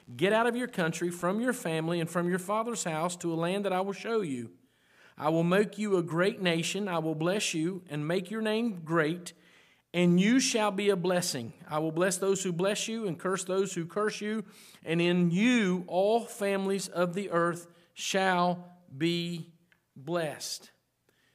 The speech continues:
This prophecy was given as a promise to Abram from God directly.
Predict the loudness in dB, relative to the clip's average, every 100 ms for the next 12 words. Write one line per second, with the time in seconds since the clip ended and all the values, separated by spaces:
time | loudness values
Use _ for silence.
0 | _ -12 -4 -2 -2 -4 -8 _ -14 -6
1 | -4 -2 -4 -4 -4 -2 -2 -2 -2 4
2 | 6 6 2 0 -2 -8 -20 _ _ _
3 | _ _ 2 2 2 -2 0 2 2 0
4 | -2 -6 -14 -18 _ _ _ _ _ _
5 | -6 0 2 2 4 4 4 2 0 0
6 | -4 -6 -16 _ _ _ -20 -20 -6 2
7 | 2 4 2 2 -2 -10 _ -6 0 4
8 | 4 2 -12 -16